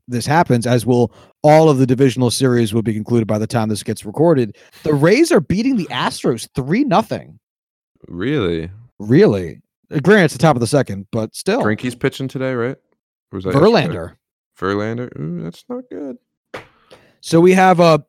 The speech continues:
Speaker 1: two game fives in the National League, and we'll, w-, um, potentially have a game five in, in, uh, the American League. We'll see. But tell me about the National League. What do you think about what's happened with them so far this, this postseason?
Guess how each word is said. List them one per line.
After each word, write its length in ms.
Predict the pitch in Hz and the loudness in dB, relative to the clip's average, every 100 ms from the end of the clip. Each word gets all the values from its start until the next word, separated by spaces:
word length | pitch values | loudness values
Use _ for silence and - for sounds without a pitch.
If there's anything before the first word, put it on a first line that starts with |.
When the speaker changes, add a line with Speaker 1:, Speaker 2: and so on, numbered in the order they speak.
| - 147 | -20 -6
Speaker 1:
two 240 | - 185 | 4 4
game 260 | 185 190 190 | 4 2 2
fives 360 | - 170 170 147 | 2 2 2 0
in 60 | |
the 80 | 139 | -2
National 480 | 135 156 - 143 117 | 0 -2 -2 -2 0
League, 400 | 107 110 139 _ _ _ _ _ - | 0 -2 -6 _ _ _ _ _ -8
and 180 | 123 123 | -2 2
we'll, 340 | 127 127 131 - 143 | 4 4 2 -2 -8
w-, 180 | 131 - | -8 -4
um, 420 | 147 131 117 110 101 _ - | 0 0 0 -2 -8 _ -4
potentially 720 | 131 170 165 160 151 131 120 | -2 0 0 0 -4 -2 -2
have 160 | 113 | 0
a 100 | 113 | -2
game 240 | 110 110 101 | 0 -2 -2
five 280 | 107 104 | -2 -2
in, 100 | 101 | -6
in, 420 | 95 - 113 104 101 | -8 -4 -2 0 -2
uh, 260 | 98 98 | -4 -6
the 180 | 92 110 | -4 -2
American 360 | 110 104 - 104 | 0 -2 -2 -6
League. 140 | 104 | -4
We'll 120 | 104 | -4
see. 440 | 101 127 113 98 - _ _ _ - - | -6 -2 -2 -4 -12 _ _ _ -18 -2
But 300 | 131 131 131 _ _ _ | 0 2 0 _ _ _
tell 140 | - 226 | 0 2
me 140 | 269 | 4
about 180 | 262 254 | 2 2
the 80 | 233 | 2
National 380 | 240 247 139 107 | 0 0 -2 0
League. 80 | |
What 80 | 117 | 2
do 60 | 160 | 2
you 60 | |
think 220 | 180 180 175 | 2 0 0
about 340 | 165 165 - | 2 2 2
what's 140 | 151 151 | -4 -2
happened 280 | 151 175 120 | -2 0 -4
with 100 | 98 | -6
them 200 | 95 95 | -8 -8
so 180 | 104 | -8
far 220 | 95 98 98 | -8 -8 -8
this, 260 | 101 - | -10 -10
this 140 | 104 101 | -12 -8
postseason? 640 | 101 98 92 87 82 90 | -8 -8 -12 -14 -16 -20